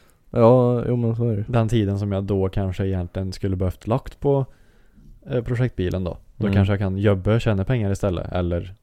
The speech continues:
Speaker 2: göra någonting jag tycker är roligt. Kanske köra bilen liksom.
Speaker 1: Mm.
Speaker 2: Om det är en färdig.
Speaker 1: Mm. Och jag köper idén.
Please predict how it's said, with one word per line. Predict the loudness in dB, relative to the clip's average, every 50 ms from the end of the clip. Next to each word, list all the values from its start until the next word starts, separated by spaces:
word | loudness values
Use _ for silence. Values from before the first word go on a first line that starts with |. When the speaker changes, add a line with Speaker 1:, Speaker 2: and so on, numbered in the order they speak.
| _ _ _ _ _ _ _ _
Speaker 2:
göra | -6 0 2 2 2 2
någonting | 2 0 -2 -2 -4 -6
jag | -6 -6
tycker | -6 -4
är | -2
roligt. | -2 -2 0 -2 -2 -4 -4
Kanske | -6 -6 -6 -8
köra | -6 -4 -4 -2 -2 0
bilen | 0 0 -2 -2 -4
liksom. | -10 -12 -14 -16 -16 -12 -6
Speaker 1:
Mm. | -4 -2 0 0 0 0
Speaker 2:
Om | 0
det | -2 -2
är | -2
en | -2 0
färdig. | 0 0 2 2 0 -2 -4 -10 _ _
Speaker 1:
Mm. | -6 -4 -4 -4 -4 -6 -10 _ _ _ _ _ _ _ _ _ _ _ _ _ _ _ _ _ _ _ -20 -20 -14 -6 -2
Och | 2
jag | 4 4 2 4
köper | 2 0 0 2 0 0
idén. | 2 2 0 -2